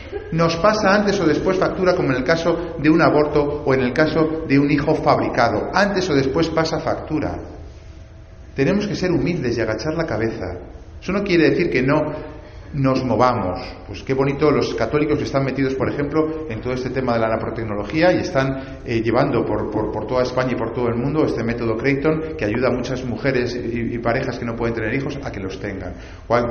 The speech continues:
qué, qué hermoso que haya personas que hayan abortado y dediquen ahora todo su, toda su vida a evitar ese trauma, informando a las jóvenes con mucha dificultad, ¿no?, de, de, de dónde se están metiendo cuando hacen un aborto.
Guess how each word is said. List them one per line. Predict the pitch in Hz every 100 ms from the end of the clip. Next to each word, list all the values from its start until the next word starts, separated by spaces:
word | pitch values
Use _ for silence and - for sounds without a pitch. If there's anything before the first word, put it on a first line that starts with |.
| 120
qué, | 131
qué | 131
hermoso | 135 135 143 - 156
que | 117
haya | 120 127 - -
personas | 120 143 135
que | 135
hayan | 135 135
abortado | 117 120 135 143
y | 156
dediquen | 117 131 123
ahora | 127 123 -
todo | 127 127
su, | - 127 113 -
toda | 131 131
su | 127
vida | 123 139 165 - -
a | 123
evitar | 110 113 139
ese | 139 139 -
trauma, | 147 147 143 143 170 - - - -
informando | 135 123 110 131 147 117
a |
las | 110 -
jóvenes | 131 131 139 151
con | 117 101
mucha | 170 139
dificultad, | 117 123 113 107 107 131 165
¿no?, | 117 117 107 - - - - - 123
de, | 107 101 101
de, | 107
de | 104 110
dónde | 117 120
se |
están | - 123 110
metiendo | 104 117 110 110
cuando | 101 101
hacen | 104 107 104 104
un | 113
aborto. | 101 95 95 92